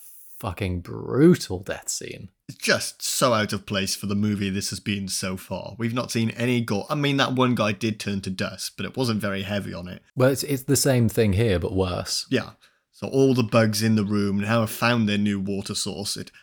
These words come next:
Speaker 2: happens to be in this man. So they all fly into his mouth around the glass, which is wedged between his teeth.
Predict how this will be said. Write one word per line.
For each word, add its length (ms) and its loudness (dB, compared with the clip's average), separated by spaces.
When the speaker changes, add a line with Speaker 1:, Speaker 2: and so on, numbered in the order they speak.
Speaker 2:
happens 380 0
to 80 0
be 180 2
in 120 4
this 220 0
man. 440 -2
So 140 -12
they 140 -2
all 260 0
fly 380 0
into 180 0
his 260 -2
mouth 360 -4
around 440 0
the 120 -2
glass, 480 -2
which 180 -10
is 140 -6
wedged 440 -4
between 360 -4
his 180 -4
teeth. 340 -6